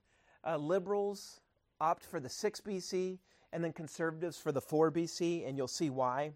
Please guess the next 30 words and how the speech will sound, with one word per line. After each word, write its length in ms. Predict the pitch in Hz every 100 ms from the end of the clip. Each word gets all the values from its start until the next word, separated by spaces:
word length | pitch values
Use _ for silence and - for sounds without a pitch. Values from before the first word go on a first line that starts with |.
| _
in 140 | - 135
a 40 |
moment. 400 | 117 123 139 151
Let 100 | 139
me 180 | 139 123 - _ _
narrow 320 | 131 135 139
this 220 | 135 131 104
down 340 | 120 120 143
for 180 | - 143
everybody, 540 | 139 143 147 151 170 - _ _
okay? 280 | - 143 165 - - - - -
Um, 340 | 156 127 113 -
at 200 | 180 180
the 60 | -
start 320 | - 220 247
of 80 | 202
Jesus' 520 | 214 208 214 202 170
ministry, 560 | 156 143 120 - 110 117 _ 123
in 120 | 131
John 300 | 131 139 151
chapter 380 | - 156 - 156
two, 240 | 127 117
it's 100 | 104
kind 220 | - 139
of 100 | 143
interesting 460 | 143 - 135 143 131
what, 180 | 131 -
what 140 | 127 123
happens 400 | 127 120 113 -
there. 200 | 107